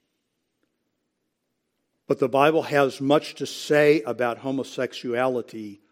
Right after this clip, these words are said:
all of it, all of it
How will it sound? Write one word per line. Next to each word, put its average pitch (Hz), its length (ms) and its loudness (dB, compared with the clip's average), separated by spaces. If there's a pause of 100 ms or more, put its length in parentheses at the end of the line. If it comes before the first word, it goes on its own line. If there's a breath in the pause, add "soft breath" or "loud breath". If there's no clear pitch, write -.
(600)
all 170 360 4
of 117 180 -4
it, 98 380 -14 (1300)
all 160 280 4
of - 140 -4
it 98 320 -10